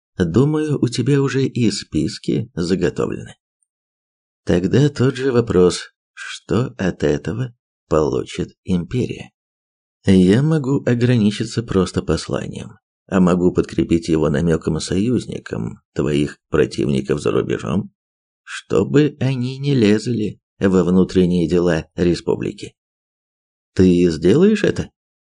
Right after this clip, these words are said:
Вопрос в цене, господин председатель.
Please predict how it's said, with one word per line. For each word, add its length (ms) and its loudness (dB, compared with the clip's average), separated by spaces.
Вопрос 720 0
в 80 -20
цене, 520 -2
господин 640 0
председатель. 640 -4